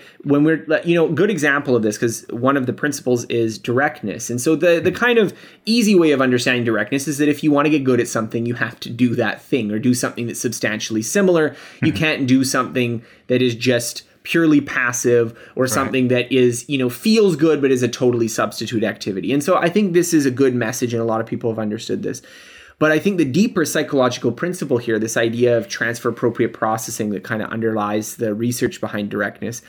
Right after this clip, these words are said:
Speaker 1: is actually really deep. And it comes up in lots of scenarios. So I was reading this book recently about anxiety. So, you know, in some ways, this is as far away from, you know, learning in school as you could be. Well, maybe, maybe not for some people, but in terms of just as a subject matter,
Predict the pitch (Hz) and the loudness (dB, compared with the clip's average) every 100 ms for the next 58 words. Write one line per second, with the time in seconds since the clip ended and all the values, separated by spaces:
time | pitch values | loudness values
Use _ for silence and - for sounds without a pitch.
0 | - - 131 131 170 214 208 165 151 139 | -20 -16 -8 -4 -4 0 2 4 4 2
1 | 113 139 104 - - - 147 - 165 175 | 0 -2 -4 -10 -16 -4 -4 0 0 2
2 | 170 143 120 113 123 160 - 123 127 117 | 2 0 0 0 -2 -2 -4 -2 -2 -2
3 | 101 95 107 - 127 120 - _ _ _ | 0 -2 -2 0 0 0 -4 _ _ _
4 | _ _ _ - 131 127 123 143 143 131 | _ _ _ -6 -2 0 2 4 4 2
5 | 117 139 175 143 131 127 90 120 117 117 | 2 0 0 0 0 -2 -4 -2 0 0
6 | 117 120 120 117 123 107 87 - - - | 0 0 -2 0 0 -2 -4 -10 -20 -8
7 | 147 131 127 - _ - - - - 180 | -2 -2 -2 -12 _ -20 -18 -18 -6 0
8 | 160 131 131 165 151 208 196 156 139 131 | 2 2 0 0 0 0 2 2 2 2
9 | 196 160 135 127 190 196 180 175 180 175 | 0 0 0 0 2 4 4 4 6 4
10 | 175 180 175 175 175 165 180 175 175 175 | 4 2 4 2 -2 0 2 4 4 4
11 | 170 147 165 175 165 160 - 175 175 175 | 2 2 4 4 2 0 2 6 6 6
12 | 170 160 156 147 147 135 117 127 151 147 | 4 2 0 0 4 4 4 2 2 0
13 | 131 139 131 131 135 131 131 120 117 120 | 0 0 2 2 0 -4 -2 -2 -2 0
14 | 131 160 156 185 165 151 143 135 131 123 | 2 2 2 0 2 0 0 0 0 0
15 | 123 214 143 - 113 110 113 | 0 0 -2 -2 -4 -2 -2